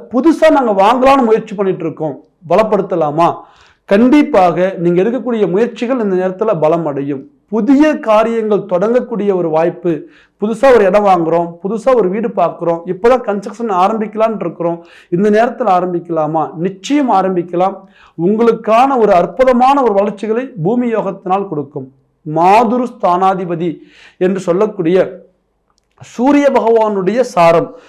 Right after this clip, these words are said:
இந்த நேரத்துல செவ்வாய் பகவான் நிற்பதே சூரிய பகவானுடைய சாரத்துல தான் வராரு. அப்போ கிருத்திகை நட்சத்திரத்துல செவ்வாய் பகவான் அவர் சாரம் வாங்குறதுனால இந்த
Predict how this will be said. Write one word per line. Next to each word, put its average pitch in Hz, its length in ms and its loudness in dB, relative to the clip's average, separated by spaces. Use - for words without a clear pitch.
இந்த 190 220 -2
நேரத்துல 208 460 2
செவ்வாய் 269 380 4
பகவான் 247 380 4
நிற்பதே 208 540 2
சூரிய 277 340 0
பகவானுடைய 233 560 2
சாரத்துல 226 400 2
தான் 247 240 0
வராரு. 170 320 0
அப்போ 175 280 0
கிருத்திகை 277 340 0
நட்சத்திரத்துல 226 640 -2
செவ்வாய் 226 420 0
பகவான் 220 380 0
அவர் 170 300 0
சாரம் 208 400 2
வாங்குறதுனால 160 680 -2
இந்த 190 400 -2